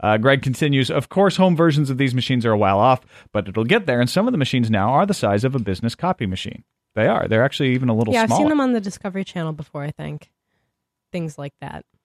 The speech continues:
Speaker 1: Well, happy birthday to us. We have turned one.
Speaker 2: Yeah, we don't really have anything special for the show. I'm, I'm kinda bummed. We should have planned better.
Speaker 1: Uh, yeah. Well, Molly not being here threw us off, so maybe we'll have our, you know,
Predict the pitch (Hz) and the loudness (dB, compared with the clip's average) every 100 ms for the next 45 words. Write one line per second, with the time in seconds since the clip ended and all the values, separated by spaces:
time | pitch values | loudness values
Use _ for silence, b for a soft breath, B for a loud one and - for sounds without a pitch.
0 | _ _ _ _ _ _ _ _ - 156 | _ _ _ _ _ _ _ _ 0 2
1 | 185 214 196 196 190 196 170 147 156 151 | 4 2 2 2 2 2 4 6 4 2
2 | - - - - 127 127 117 151 147 139 | -2 -8 -12 -6 0 0 0 -2 0 2
3 | 123 123 123 123 117 _ _ _ _ 311 | 2 4 4 2 -2 _ _ _ _ -2
4 | 330 392 440 427 381 370 330 302 - 240 | 0 2 4 2 2 0 0 -4 -2 -4
5 | - 277 190 180 - 202 180 170 165 - | -4 -8 -6 -8 -4 -2 -2 -2 -6 -12
6 | - 180 220 208 175 _ - 180 165 170 | -10 -8 -4 -6 -6 _ -6 -4 -4 -6
7 | - 196 - 170 170 151 147 143 _ _ | -6 -8 -6 -6 -4 -6 -8 -10 _ _
8 | _ - - - 151 147 147 147 147 127 | _ -20 -8 0 2 4 4 2 0 2
9 | 113 110 120 160 180 180 170 170 151 127 | 2 2 2 4 4 4 4 2 2 0
10 | 117 110 113 110 104 95 98 - 147 170 | 0 0 0 0 -2 0 -4 -2 0 2
11 | 170 139 123 113 - 175 175 170 | 2 4 4 2 2 0 2 2